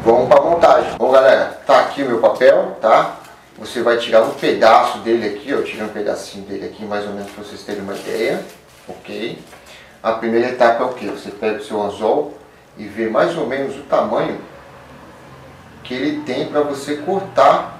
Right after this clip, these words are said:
mais ou menos o tamanho que ele tem pra você poder cortar aqui, tá?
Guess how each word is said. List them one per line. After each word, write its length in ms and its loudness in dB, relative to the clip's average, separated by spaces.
mais 260 2
ou 60 0
menos 320 -4
o 60 -14
tamanho 480 0
que 100 -8
ele 140 -6
tem 180 -8
pra 140 -10
você 260 -10
poder 280 -8
cortar 480 -2
aqui, 200 -8
tá? 260 -4